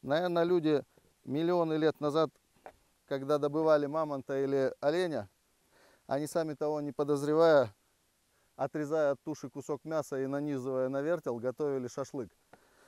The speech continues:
Но сегодня у нас более цивилизованные методы и другие животные. Так вот, шашлык, как думают многие историки,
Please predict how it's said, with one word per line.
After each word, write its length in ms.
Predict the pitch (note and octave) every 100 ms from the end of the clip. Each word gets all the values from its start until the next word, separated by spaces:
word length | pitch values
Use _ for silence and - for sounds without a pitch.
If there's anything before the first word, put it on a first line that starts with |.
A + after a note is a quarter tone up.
| - _ _ -
Но 120 | C#3
сегодня 360 | - G3+ F3+
у 100 | E3
нас 180 | E3 D#3
более 460 | C#3+ F3+ C#3+ A#2+ G#2+ - - - - -
цивилизованные 840 | E3 D#3 D3+ C#3+ D3 C3 C3 C3+
методы 540 | D3+ G#3 F#3 C3 A#2 G#2
и 120 | - D3
другие 460 | D3+ D#3+ D#3+ D3+
животные. 640 | C3 D3 B2+ G#2 G#2 F2+ - _ - _
Так 180 | D#3 D#3+
вот, 140 | G3+ - - -
шашлык, 460 | - F#3 B3+ C4+ - _ _ _ _
как 360 | F3 E3+ - - _ -
думают 400 | F3+ F3 D#3+ D#3 -
многие 420 | D#3 F#3 D#3 D#3+
историки, 600 | E3 B3 C4 F#3+ C3